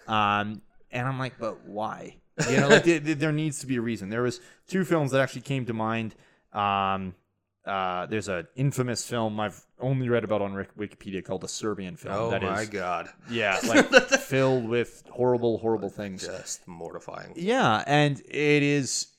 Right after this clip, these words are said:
Speaker 1: it doesn't make sense to me why it exists. And so I think that that's important that the creator of that film and those involved are asked those questions of, "Why did you make this? Who
Speaker 2: Yeah.
Speaker 1: did you think?"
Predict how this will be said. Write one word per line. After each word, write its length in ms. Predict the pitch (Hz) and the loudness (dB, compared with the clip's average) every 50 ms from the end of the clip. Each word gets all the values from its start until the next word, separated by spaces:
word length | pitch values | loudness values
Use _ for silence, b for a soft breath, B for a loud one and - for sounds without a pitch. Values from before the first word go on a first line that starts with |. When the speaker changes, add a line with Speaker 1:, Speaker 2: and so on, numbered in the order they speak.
| _ _ - | _ _ -2
Speaker 1:
it 340 | 139 151 151 151 - _ - | 0 0 0 0 -4 _ 0
doesn't 360 | 160 156 165 160 180 180 170 | 2 2 2 2 0 -2 -2
make 180 | 160 160 139 | -2 -4 -4
sense 240 | - - 151 147 - | -4 -4 -4 -6 -6
to 80 | - 156 | -8 -6
me 100 | 156 143 | -6 -2
why 220 | 123 117 117 110 | 0 2 2 2
it 80 | 110 110 | 0 -2
exists. 500 | 101 - - 92 - - - - - - | -4 -8 -12 -14 -14 -14 -16 -16 -14 -8
And 160 | 123 127 123 | -6 -6 -2
so 120 | - 135 123 | 0 2 2
I 80 | 120 | 2
think 180 | 123 135 143 135 | 2 0 -4 -6
that 100 | 135 120 | -4 0
that's 240 | 120 120 117 - - | 0 0 0 0 -4
important 580 | - 131 117 110 - - 185 185 143 139 - - _ | -8 -10 -10 -6 -2 -2 -2 -2 -4 -8 -12 -14 _
that 140 | - 120 107 110 | -10 -8 -8 -8
the 60 | 113 | -8
creator 440 | - - - 143 165 180 175 151 131 | -8 -4 0 2 4 4 4 4 4
of 120 | 120 107 | 2 2
that 180 | 120 117 107 - | 2 0 0 -2
film 400 | - 113 117 135 160 170 165 - - | -4 -6 -4 -4 -6 -8 -12 -10 -6
and 120 | 117 120 123 | -4 0 2
those 180 | 131 123 - | 2 0 0
involved 580 | 117 110 101 139 160 151 113 110 117 117 - - - _ _ _ _ _ _ _ _ _ _ _ _ _ _ _ _ _ _ _ _ _ _ _ _ _ - | -2 0 2 4 6 6 6 4 2 0 -6 -16 -20 _ _ _ _ _ _ _ _ _ _ _ _ _ _ _ _ _ _ _ _ _ _ _ _ _ -4
are 160 | 127 135 143 | 0 2 2
asked 200 | 180 196 - - | 2 0 0 -2
those 160 | - 113 101 | -4 -6 -6
questions 400 | - 120 104 - - 107 92 92 | -4 -6 -6 -6 -8 -12 -14 -12
of, 140 | 98 95 90 - - | -12 -12 -14 -16 -20
"Why 460 | - 101 90 92 107 143 180 214 240 | -20 -18 -10 -4 0 0 0 0 -2
did 160 | 233 233 202 190 | -4 -8 -8 -8
you 100 | 202 202 | -6 -6
make 220 | 196 208 214 208 | -6 -6 -8 -8
this? 320 | - - - - - - - _ | -10 -12 -12 -12 -14 -18 -14 _
Who 80 | - 170 | -2 -2
Speaker 2:
Yeah. 120 | - 214 | -2 -2
Speaker 1:
did 160 | 220 214 170 | -2 -4 -6
you 140 | 185 202 185 | -6 -6 -6
think?" 440 | 185 - 185 180 180 175 - - | -4 -4 -4 -2 -2 -4 -6 -12